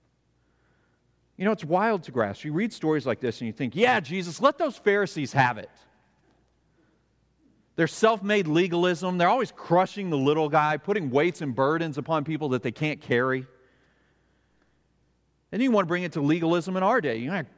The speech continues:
Jesus, Jesus would have it out for the rule makers, the Bible beaters, the moral snobs, the crowd that would, that would seemingly be, make, make, make, make demands that are far too difficult to,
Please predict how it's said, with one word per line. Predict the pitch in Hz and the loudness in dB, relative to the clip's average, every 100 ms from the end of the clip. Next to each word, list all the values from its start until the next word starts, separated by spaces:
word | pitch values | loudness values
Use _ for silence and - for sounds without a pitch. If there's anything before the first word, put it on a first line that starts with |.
| _ | _
Jesus, | 117 180 170 165 | -4 -2 0 -4
Jesus | 139 190 190 143 | -4 -4 -4 -4
would | 135 | 0
have | 147 | 2
it | 135 | 2
out | 135 143 | 0 -2
for | |
the | 143 | -6
rule | 113 147 156 | 0 2 2
makers, | 151 147 160 131 | 0 -2 -2 -4
the | 123 | 0
Bible | 123 147 147 | 2 2 0
beaters, | 135 143 143 143 127 | -6 -4 -2 -2 -2
the | 131 | -2
moral | 135 160 151 | 0 0 0
snobs, | - 143 139 143 139 - | -6 -2 0 0 -2 -8
the | 131 | -10
crowd | - 156 175 156 | 0 2 2 -2
that | 131 | -6
would, | 117 107 _ _ | -8 -8 _ _
that | 139 139 | -4 -2
would | 135 | -2
seemingly | - - 226 254 226 160 143 139 139 | -6 -4 -2 0 0 2 2 0 -4
be, | 131 117 139 139 135 - _ _ _ _ _ _ _ - | -8 -2 0 0 -2 -8 _ _ _ _ _ _ _ -6
make, | 139 147 | -2 0
make, | 151 156 | 0 -2
make, | 147 151 - - _ | -2 -4 -4 -20 _
make | 143 156 160 | -4 -4 -2
demands | 147 147 165 160 | 0 2 0 -2
that | 147 | -2
are | 123 | -4
far | - 165 175 | 0 0 0
too | 180 | -2
difficult | 135 131 117 120 - | -6 -6 -4 -6 -6
to, | 110 101 | -10 -12